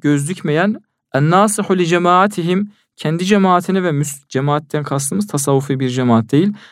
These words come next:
Müslüman topluluklarına ve etrafında bulunan kimselere karşı samimi olan kimseye nihayetinde, diyor İmam, e, Hasan-ı Basri rahmetullahi aleyh, hakiki fakih budur.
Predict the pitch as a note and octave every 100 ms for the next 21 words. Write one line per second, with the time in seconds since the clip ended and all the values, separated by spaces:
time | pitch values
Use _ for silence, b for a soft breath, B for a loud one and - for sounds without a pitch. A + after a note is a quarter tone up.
0 | B D3+ D#3+ F#3+ G#3 G#3 F#3+ D#3+ F3+ F3
1 | E3+ D#3+ E3 E3 G3 F3 C3+ D3+ D#3+ D#3
2 | D3 E3 E3 D3+ D3 C#3+ C#3 D#3+ - D3
3 | D#3 F3 D3+ B2+ C3 G3 G#3 B B -
4 | - D3 D#3 F3+ G3+ D3+ C#3 D3 - _
5 | _ _ - G#3 G#3 F#3+ E3+ G#3+ A#3+ _
6 | D#3 G3+ G#3+ G3+ E3 E3 D3+ F3 A#3 -
7 | _ _ _ _ C3 C3+ B2+ G#2+ C3+ C#3
8 | C3+ B2 G2+ B2 A#2 A2+ B2+ C3+ C#3+ C3+
9 | C3 C3+ B2 C3 C3+ B2 C3 B2 A#2+ A#2+
10 | C3+ D#3+ G#3 G#3 B B B - E3+ -
11 | A3+ G#3 - C3 A#2+ - F#3+ A3+ G#3+ G#3
12 | D#3 A2